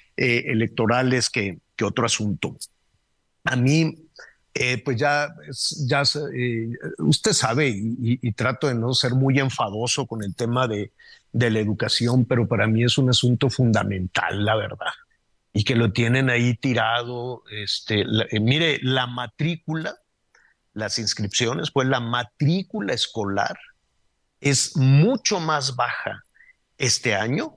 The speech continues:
ahora, ¿no? En, en, en, en lo que vamos de esta administración,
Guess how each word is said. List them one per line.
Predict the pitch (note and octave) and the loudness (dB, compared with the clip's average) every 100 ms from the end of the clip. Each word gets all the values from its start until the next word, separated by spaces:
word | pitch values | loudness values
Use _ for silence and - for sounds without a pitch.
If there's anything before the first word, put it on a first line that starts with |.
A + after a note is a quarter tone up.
| - | -6
ahora, | A2+ G2+ A#2 E3+ E4+ _ _ _ - | -2 0 0 -2 -6 _ _ _ -12
¿no? | G#2+ - | -10 -6
En, | A2 F#2+ | -4 -4
en, | F2+ F#2 | -4 -4
en, | F2+ - | -4 -2
en | F#2 G2 | 0 2
lo | F#2 | 2
que | - | 0
vamos | F#2+ A2+ C3+ B2 | 0 2 2 2
de | G#2 | 0
esta | - B2+ | 0 0
administración, | A2 F#2 F#2 - F#2 - A#2 G3+ | 0 0 -2 -2 -2 0 0 -2